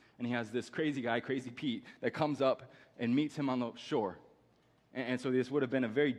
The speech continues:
different figure, very different from Israel that Jesus would ever encountered. And you see that the guy calls him Son of the Most High God. The Gentiles believed in multiple gods, so he's saying he realizes that he's the Son of the Most High God, the God,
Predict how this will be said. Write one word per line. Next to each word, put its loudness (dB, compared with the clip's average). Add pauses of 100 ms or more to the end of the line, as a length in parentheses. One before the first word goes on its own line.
(100)
different 2
figure, -2
very 0
different -2
from -8
Israel -2
that -6
Jesus -6
would -2
ever -4
encountered. -6 (1400)
And -2
you -2
see -2
that 2
the -4
guy 4
calls -2
him -4
Son -2
of -2
the -2
Most 0
High 0
God. 2
The -6
Gentiles -2
believed -4
in -4
multiple -4
gods, 0 (120)
so -8
he's -8
saying -8
he -8
realizes -2
that -8
he's -10
the -12
Son -6
of -8
the -8
Most -2
High -2
God, -8
the -4
God, -6